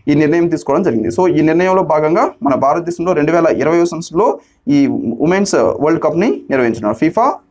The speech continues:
under సెవెంటీన్ ఉమెన్స్ వరల్డ్ కప్ని. ఫీఫా యొక్క ప్రజెంట్ ప్రెసిడెంట్ వచ్చేసి గియానీ Infantino, President of International Football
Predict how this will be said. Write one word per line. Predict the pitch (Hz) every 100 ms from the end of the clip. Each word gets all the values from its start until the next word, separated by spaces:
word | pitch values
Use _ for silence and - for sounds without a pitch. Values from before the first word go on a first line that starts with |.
| 131
under | 143
సెవెంటీన్ | 156 156 156 269
ఉమెన్స్ | 277 143 180 - - 123
వరల్డ్ | 117 113
కప్ని. | 92 92 - - _ _ -
ఫీఫా | 190 202
యొక్క | 202 214 226 107
ప్రజెంట్ | - 151 151 180 160 110 - -
ప్రెసిడెంట్ | 139 143 175 165
వచ్చేసి | 151 160 247 403 - - -
గియానీ | 131 160 170 202 440 - _ _ _
Infantino, | 139 143 123 113 95 - - - _ _ _ _ -
President | 135 170 165
of | 233 277 -
International | 139 156 165 170 262 -
Football | 165 143 196